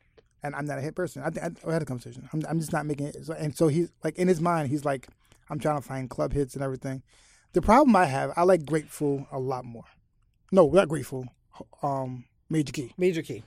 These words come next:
Speaker 2: Oh, yeah.
Speaker 1: I like
Speaker 2: Major
Speaker 1: Ma-
Speaker 2: Key I can play
Speaker 1: I
Speaker 2: without
Speaker 1: like,
Speaker 2: skipping.
Speaker 1: I like Major Key a lot more. And I, I feel like 'cause he brought people who got bars.
Speaker 2: Mm-hmm.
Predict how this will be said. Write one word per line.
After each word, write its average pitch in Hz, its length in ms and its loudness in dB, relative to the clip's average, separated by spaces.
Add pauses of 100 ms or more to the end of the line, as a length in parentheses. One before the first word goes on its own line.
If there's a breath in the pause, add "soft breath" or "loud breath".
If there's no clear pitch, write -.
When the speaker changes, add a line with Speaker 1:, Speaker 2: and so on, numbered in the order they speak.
Speaker 2:
Oh, 240 60 8
yeah. 156 220 8
Speaker 1:
I 170 60 2
like 190 120 10
Speaker 2:
Major 262 140 8
Speaker 1:
Ma- - 80 4
Speaker 2:
Key 262 120 10
I 214 60 12
can 196 160 4
play 185 200 4
Speaker 1:
I - 20 -
Speaker 2:
without 165 220 6
Speaker 1:
like, 143 80 0
Speaker 2:
skipping. - 360 -6
Speaker 1:
I 165 60 2
like 175 180 8
Major 156 240 4
Key 160 240 0
a 135 60 -2
lot 139 240 -2
more. 131 240 -2
And 151 160 -2
I, 165 40 4 (160)
I 170 100 0
feel 190 140 2
like 170 220 2
'cause 156 160 0
he 175 80 0
brought 165 300 2
people 170 200 2
who 151 140 0
got 156 220 0
bars. 135 560 -2
Speaker 2:
Mm-hmm. 165 320 0